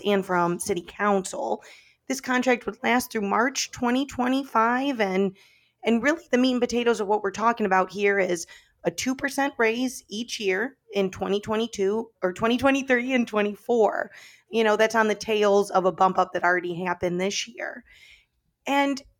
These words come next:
you know, I think it's important to note Mayor Bibb, when he was talking about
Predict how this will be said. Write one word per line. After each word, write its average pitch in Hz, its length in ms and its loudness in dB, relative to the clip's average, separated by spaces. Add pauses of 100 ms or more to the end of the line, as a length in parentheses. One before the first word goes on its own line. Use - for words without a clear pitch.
you 294 100 0
know, 294 160 4
I 294 60 2
think 330 220 2
it's 339 180 2
important 302 500 2
to 269 80 0
note 262 400 4 (340)
Mayor 269 300 2
Bibb, 247 320 4
when 240 160 0
he 254 140 0
was 240 200 -4
talking 240 540 -2
about 214 400 2